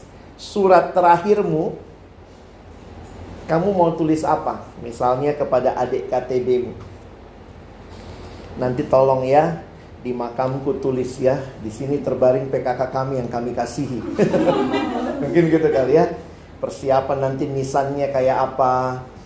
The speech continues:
"Nanti tolong ya, pas mayatku diarak, lewati semua tempat-tempat yang pernah kita K T B," misalnya <laughs> begitu ya. <laughs> Mungkin ada lah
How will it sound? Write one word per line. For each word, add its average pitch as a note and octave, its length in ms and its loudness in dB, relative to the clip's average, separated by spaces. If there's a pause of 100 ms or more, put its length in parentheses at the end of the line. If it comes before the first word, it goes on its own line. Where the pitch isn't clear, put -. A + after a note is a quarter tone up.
(140)
"Nanti E3 220 -4
tolong G3 400 4
ya, A3+ 240 4
pas E3 320 -4
mayatku D#3+ 480 0
diarak, D#3+ 640 0 (220)
lewati E3 420 4
semua D#3 480 0
tempat-tempat D3 560 -2
yang C3+ 160 -4
pernah D3 240 -4
kita C#3+ 240 -2
K - 160 -2
T - 60 -2 (100)
B," C3+ 240 0
misalnya C3+ 460 4
<laughs> - 40 2
begitu D#3 300 6
ya. F3+ 160 10
<laughs> - 60 2 (1300)
Mungkin F#3+ 240 2
ada A3+ 320 8
lah G#3 160 8